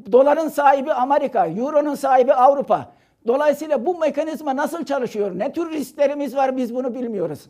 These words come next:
Dolayısıyla ben şu anda şunu söylüyorum. Meclise bir araştırma önergesi verildi. Eğer kabul edilseydi iyiydi ama reddedildi. Fakat şunu söylüyorum. Şu anda Merkez Bankası'nın önemli bir kredibilite açığı var.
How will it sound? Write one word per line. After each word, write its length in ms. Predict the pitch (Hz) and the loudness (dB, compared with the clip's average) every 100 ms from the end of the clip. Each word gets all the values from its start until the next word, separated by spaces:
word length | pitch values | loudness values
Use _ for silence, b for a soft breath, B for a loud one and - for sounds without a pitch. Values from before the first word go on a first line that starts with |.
| _ _ _ _ _ _ _ | _ _ _ _ _ _ _
Dolayısıyla 600 | 202 294 294 311 302 269 | 0 2 2 2 -2 0
ben 140 | 285 285 | 0 -2
şu 180 | 320 | -4
anda 240 | 285 277 262 | -2 -2 -4
şunu 200 | 262 285 | -4 -4
söylüyorum. 600 | 269 254 226 220 240 240 b b b | 0 0 0 -2 -4 -16 b b b
Meclise 760 | 190 262 277 294 269 285 285 247 | 4 4 4 -4 0 0 2 -4
bir 180 | 311 285 | 2 2
araştırma 560 | 294 - 285 294 294 | 2 -2 -4 -2 0
önergesi 480 | 262 247 240 220 226 | 0 0 -2 -4 0
verildi. 400 | 240 226 196 226 | 0 0 -2 0
Eğer 280 | 208 254 269 | 2 2 2
kabul 260 | 247 269 285 | 2 2 2
edilseydi 760 | 269 285 311 294 254 311 277 - | 0 -2 -4 -4 -4 -8 -10 -6
iyiydi 420 | 262 302 247 175 | -2 0 -2 -2
ama 380 | 196 294 285 233 | -2 -2 -2 2
reddedildi. 640 | 254 247 220 185 147 127 - b b b b | 0 2 0 -2 -4 -10 -14 b b b b
Fakat 320 | 208 233 294 | -2 0 0
şunu 240 | - 285 254 | -4 -8 -2
söylüyorum. 520 | 302 262 196 160 131 | 2 2 2 -2 -8
Şu 160 | - | -6
anda 400 | 262 294 277 269 - b b b - | -4 -2 0 -2 -6 b b b -6
Merkez 480 | 196 240 285 277 | -2 0 0 0
Bankası'nın 600 | 294 269 277 269 285 294 - 220 - | 0 -2 -4 -4 -4 -6 -10 -8 0
önemli 460 | 254 285 269 339 | 2 2 0 -4
bir 180 | 302 277 | -4 -4
kredibilite 600 | - 262 254 262 262 285 | 0 2 2 -2 -4 0
açığı 340 | 247 - 185 165 | 0 -2 -4 -4
var. 200 | 147 | -8